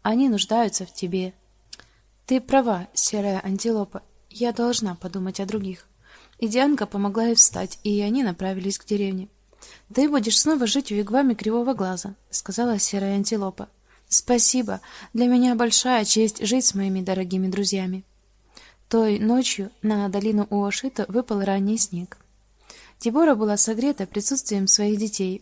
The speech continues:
и хотя они не могли заменить ей потерянного мужа и друга, она знала, что они были бесценным даром. С наступлением зимы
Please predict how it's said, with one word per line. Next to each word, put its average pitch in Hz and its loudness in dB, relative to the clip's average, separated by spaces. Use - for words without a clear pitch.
и 226 -2
хотя 262 -2
они 240 2
не 240 2
могли 233 0
заменить 202 0
ей 190 -4
потерянного 190 0
мужа 202 0
и 208 -4
друга, 226 -2
она 269 4
знала, 269 4
что 208 -2
они 240 2
были 180 -4
бесценным 196 2
даром. 185 -2
С - 2
наступлением 220 2
зимы 240 0